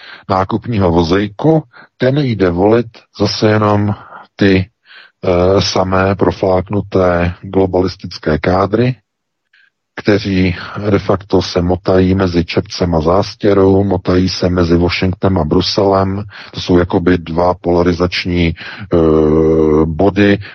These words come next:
kde je jakoby nějaká prostě střelka, která se točí pořád dokola, jako zblázněný kompas, jednou tak, jednou tak, pořád dokola. A, eh, tomu říkají politika. Tomu říkají zastupování tedy zájmu lidu.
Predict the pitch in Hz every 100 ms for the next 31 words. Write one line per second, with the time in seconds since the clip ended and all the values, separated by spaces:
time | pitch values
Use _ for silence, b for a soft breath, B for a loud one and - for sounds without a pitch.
0 | B 101 87 90 92 90 - 85 90 90
1 | 87 90 87 87 - 90 - - 98 92
2 | - 98 95 87 85 - 90 95 - 87
3 | 95 85 85 - 90 90 92 92 87 87
4 | 82 82 87 85 98 85 - 85 85 95
5 | 98 - 87 82 87 85 95 90 90 87
6 | 80 - 101 107 90 82 80 82 82 110
7 | 104 120 120 B B B B - 98 90
8 | 87 87 90 87 90 90 - 98 110 104
9 | 107 98 98 98 98 92 90 85 - 73
10 | 73 _ _ _ _ _ - 101 92 98
11 | 92 92 98 85 - - - 87 87 85
12 | 90 87 90 85 82 82 82 87 82 78
13 | 73